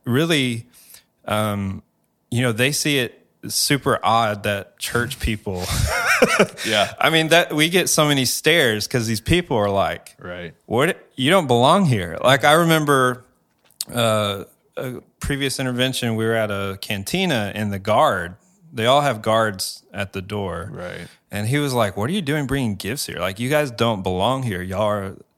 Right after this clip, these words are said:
Speaker 1: church people.
Speaker 2: Mm.
Speaker 1: You don't belong here." And we just told him,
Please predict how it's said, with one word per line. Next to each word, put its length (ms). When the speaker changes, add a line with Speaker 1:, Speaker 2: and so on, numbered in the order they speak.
Speaker 1:
church 360
people. 460
Speaker 2:
Mm. 300
Speaker 1:
You 80
don't 140
belong 300
here." 320
And 460
we 160
just 180
told 240
him, 280